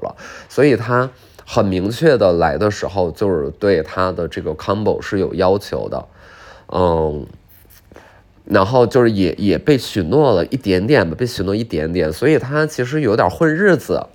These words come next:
他有点混日子。然后每一天呢，就是在这个办公室里改一改，就是 debug 一下，但是他没有做特别多了不起的事情。然后在，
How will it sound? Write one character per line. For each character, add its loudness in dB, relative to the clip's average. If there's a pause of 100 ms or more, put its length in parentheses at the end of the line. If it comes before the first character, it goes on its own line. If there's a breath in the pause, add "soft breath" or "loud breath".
(160)
他 -2
有 2
点 2
混 -2
日 0
子。 -10 (1300 loud breath)
然 2
后 2
每 2
一 0
天 0
呢， 2
就 0
是 0
在 2
这 -6
个 -2
办 0
公 -2
室 -4
里 -4 (1300 soft breath)
改 0
一 -2
改， -2
就 -6
是 -2
debug -2
一 -4
下， -4
但 2
是 2
他 -4
没 -2
有 0 (300 loud breath)
做 4
特 2
别 0
多 2
了 2
不 -6
起 -6
的 -8
事 -6
情。 -4
然 -2
后 -2
在， 0